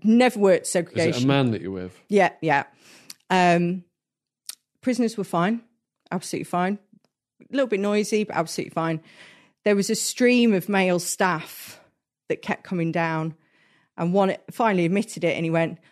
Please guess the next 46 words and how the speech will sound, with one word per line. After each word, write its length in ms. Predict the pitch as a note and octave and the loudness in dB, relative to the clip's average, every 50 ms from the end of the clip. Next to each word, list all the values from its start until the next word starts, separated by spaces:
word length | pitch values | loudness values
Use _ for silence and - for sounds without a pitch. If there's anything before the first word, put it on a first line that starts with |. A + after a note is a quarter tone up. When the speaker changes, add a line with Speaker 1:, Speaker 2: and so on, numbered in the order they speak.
| _ - | _ -6
Speaker 1:
"We 120 | - F#3+ F3+ | -2 0 0
were 80 | F3 | 0
told 400 | E3+ - - F#3 E3+ F3 E3+ E3+ | -2 -4 -2 0 0 0 0 0
there 80 | E3+ D#3+ | -2 -2
was 180 | F#3+ - - | -2 -4 -6
some 140 | - F3+ E3+ | -6 -4 -2
new 180 | E3+ F3 F3+ F3+ | 0 0 0 0
totty 460 | - - - E3+ E3+ - - - G#3 | 0 0 0 0 0 2 2 2 2
on 140 | F#3+ F#3+ F#3 | 4 4 2
the 80 | F#3+ | 2
seg 400 | F3+ - - - F3 F#3 G3+ - | 2 2 2 4 4 4 2 4
that 140 | - C#4 - | 2 2 4
we 60 | - | 6
had 160 | C#4 C4+ A#3+ - | 4 4 4 4
to 120 | - - | 2 0
come 280 | - - - A#3+ F#3+ G3+ | 2 2 2 2 4 4
down 300 | G#3+ F3 F3+ F3+ F#3 F#3+ | 2 2 2 2 2 0
and 100 | G3 A3+ | 0 -2
see." 440 | - - F3 E3+ E3+ F3 F3 E3+ - - - - _ _ _ - | 0 2 4 4 4 4 2 0 -4 -12 -20 -20 _ _ _ -4
I'm 180 | - G#3+ A#3+ G#3 | -2 0 2 2
like, 280 | F#3+ F3+ - - _ - | 2 0 -2 -4 _ -8
"For 160 | - - C#4 | -6 -6 -6
fuck's 500 | - - D4+ D4 - - - - - - | -6 -2 -2 -2 -2 -4 -8 -6 -4 -4
sake." 720 | - - - A#3 A3+ - B3+ C4+ B3 A#3+ - - - - _ _ _ _ _ - | -4 -4 0 0 0 2 2 2 2 0 -2 -4 -14 -20 _ _ _ _ _ 2
I 40 | B3+ | 4
mean, 120 | C4+ C4 | 4 6
I 40 | C4+ | 6
don't 340 | - E4+ E4 D#4+ D4+ C4+ - | 6 6 6 6 4 4 2
think 220 | - C#4 C#4+ - | 4 4 4 4
it 60 | F4+ G#3+ | 4 2
was 100 | A3+ - | 2 0
'cause, 240 | - F4 B3+ A3 A#3+ - | 2 2 2 4 2 0
you 140 | - C4 C4+ | 2 2 2
know, 120 | B3+ G#3+ G3+ | 4 4 4
it's 180 | G3+ G3 - | 2 2 2
not 180 | C#4 C4 - - | 0 0 0 0
'cause 160 | C4+ A3+ A3 | -4 0 0
I'm 120 | B3+ B3 | 2 2
a, 120 | B3+ B3 - - | 2 0 0 0
a, 160 | A#3 A#3 A3+ - - | 0 -2 -2 0 -2
a 60 | A3 | 0
Claudia 420 | - C#4 B3 A#3 A#3 G#3+ G#3 G3 | 2 4 4 4 4 4 4 2
Schiffer. 320 | F#3 - C#4 B3+ - - A3+ | 2 4 2 2 2 4 2
It 100 | G3+ - | 2 2
was 100 | G#3+ G#3+ | 2 2
like, 220 | G#3+ G3 F#3 - | 2 2 2 0